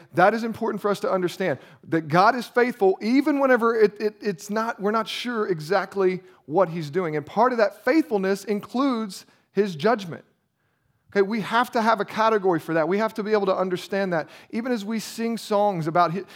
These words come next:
he's never gonna let us down and that, that we'll see him do it again, like, we have to make sure that we have a God-centered view of what he's doing in the world and in history and not a me-centered view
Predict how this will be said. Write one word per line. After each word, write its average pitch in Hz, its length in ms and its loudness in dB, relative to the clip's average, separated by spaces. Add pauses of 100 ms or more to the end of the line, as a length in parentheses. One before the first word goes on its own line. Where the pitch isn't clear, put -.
(100)
he's 170 160 -6
never 196 260 2
gonna 202 160 0
let 180 220 2
us 175 160 -4
down 156 400 -2 (220)
and 156 140 -2
that, 160 180 -4
that 165 140 2
we'll 175 140 -2
see 202 300 -6
him 196 160 -2
do 185 100 0
it 180 60 2
again, 185 160 -2
like, 170 180 -4
we 208 140 -4
have 226 160 -2
to 233 80 -4
make 214 160 -2
sure - 260 -2
that 185 140 2
we 208 160 -2
have 220 220 0
a 190 80 2
God-centered 202 880 2
view 175 500 2 (180)
of 165 140 0
what 190 180 6
he's 170 200 -6
doing 165 400 -2
in 175 100 -2
the 175 80 -2
world 165 300 2
and 151 100 -4
in 151 80 -2
history 156 380 -4
and 147 80 -2
not 151 140 2
a 143 40 0
me-centered 147 560 -6
view 113 320 -8